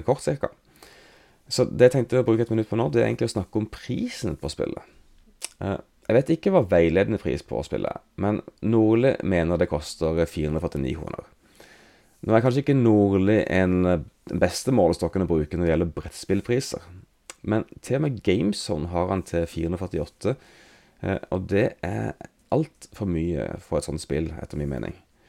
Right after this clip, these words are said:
Og det som er litt mer spesielt, det er at jeg mener å huske at det kostet under to hundre kroner på Gamezone.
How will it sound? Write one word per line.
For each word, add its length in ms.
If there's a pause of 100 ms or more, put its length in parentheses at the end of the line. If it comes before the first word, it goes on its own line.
(640)
Og 80
det 140
som 100
er 80
litt 80
mer 120
spesielt, 440
det 160
er 140
at 100
jeg 80
mener 300
å 80
huske 340
at 140 (100)
det 240
kostet 640
under 640
to 220
hundre 160
kroner 180
på 140
Gamezone. 420